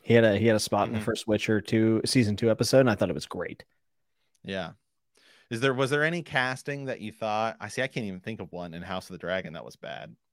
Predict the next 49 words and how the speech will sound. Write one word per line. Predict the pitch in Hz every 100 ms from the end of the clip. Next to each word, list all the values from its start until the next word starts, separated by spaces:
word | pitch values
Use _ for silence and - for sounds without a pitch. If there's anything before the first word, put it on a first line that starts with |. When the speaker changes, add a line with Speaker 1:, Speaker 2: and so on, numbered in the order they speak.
| _ _ _ _ _ _ - - - - _ -
Speaker 1:
Um, | 196 269 277 277 269 262 _ _ _ _ _ _ -
no. | 127 135 175 269 101 - _ _ _ -
I | 117
liked | 185 214 185
all | 156 226
the | 156
casting. | - 87 - - -
I | 85
thought | 208 185
everyone | 165 180 151
did | 165
a | 156
great | 110 135
job. | - 76 78 - -
Like, | 139
I, | 139 160
like, | - 139
Speaker 2:
Yeah. | 107 - - _ _ _ - 185
Speaker 1:
I | - - - - 170
almost | 214 311 -
forget, | 170 135 135 151
like, | 107 110
how | - - 139
much | 131 117 -
I | 107
enjoyed | 101 107 107
season | 107 120 104
one | 104
of | 98
House | 104
of | -
the |
Dragon, | 101 98
'cause | 107 101
we've | 113
been | 107
diving | 101 95 101
back | 98 92 95
into | 107 110
the | 98
book, | 87 87 -
so | -
I'm, | 92 98
like, | 95
in | 95
full | - 107
book | 98 98
Speaker 2:
Mm-hmm. | 87
Speaker 1:
mode. | 123 135 151